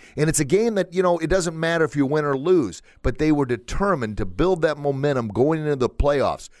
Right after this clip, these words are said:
Um, we're gonna carry this win in, and we're gonna create that excitement. And for Cole Beasley, that route he ran, he was lined up in the right slot, ran down like a post pattern, and cut across, dead run. And, you know, he's not a big guy, so he's got smaller hands. And, uh, you know, the official initially called it,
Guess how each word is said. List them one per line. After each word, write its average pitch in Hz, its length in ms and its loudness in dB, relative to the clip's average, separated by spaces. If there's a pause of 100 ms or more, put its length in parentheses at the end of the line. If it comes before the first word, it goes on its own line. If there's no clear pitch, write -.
(160)
Um, 117 160 -2
we're 120 140 0
gonna 117 120 2
carry 170 380 0
this 143 240 -6
win 135 380 -4
in, 151 420 -2 (220)
and 113 120 0
we're 117 100 2
gonna 117 120 0
create 151 380 -2
that 135 120 2
excitement. 117 640 -2 (200)
And 92 140 -6
for 101 80 -6
Cole 147 200 2
Beasley, 110 320 -2
that 127 180 0
route 110 300 2
he 95 80 -4
ran, 90 240 -2
he 107 80 -2
was 101 140 -2
lined 127 260 0
up 101 100 -4
in 95 60 -10
the 92 80 -4
right 117 260 0
slot, 113 480 -2 (260)
ran 113 480 -2
down 131 280 2
like 113 100 -2
a 98 60 -4
post - 360 0
pattern, 107 400 -2
and 98 140 -12
cut 151 160 -2
across, 135 460 -2
dead 131 360 0
run. 117 340 0 (260)
And, 110 180 -6
you 160 80 -6
know, 151 80 0
he's 175 160 0
not 156 120 0
a 101 40 0
big 95 220 0
guy, 123 300 0
so 110 100 -6
he's 101 80 -4
got 110 140 -2
smaller 131 360 2
hands. 117 460 -4 (320)
And, 104 260 -2
uh, 107 160 -2
you 113 140 2
know, 107 60 2
the 104 100 2
official 120 340 0
initially 110 380 0
called 107 260 2
it, 98 100 -6